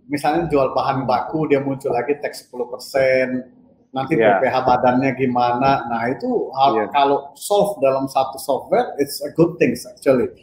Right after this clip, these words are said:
Speaker 1: Akan sangat membantu.
Speaker 2: Iya.
Speaker 1: Karena teman-teman U K M itu kan suka,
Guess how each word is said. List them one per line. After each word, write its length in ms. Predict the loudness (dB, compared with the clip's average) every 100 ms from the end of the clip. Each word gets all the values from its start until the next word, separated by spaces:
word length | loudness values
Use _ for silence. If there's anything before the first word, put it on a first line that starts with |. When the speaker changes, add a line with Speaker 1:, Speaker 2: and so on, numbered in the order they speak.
| _ _
Speaker 1:
Akan 240 | 0 2
sangat 240 | 0 -2 0
membantu. 480 | 2 6 6 4 2
Speaker 2:
Iya. 40 |
Speaker 1:
Karena 120 | 0 0
teman-teman 400 | 0 0 2 2 2 0 -4 -14 _ _
U 80 | -4
K 100 | 0 2
M 160 | 4
itu 80 | 2
kan 160 | 0 0
suka, 160 | 0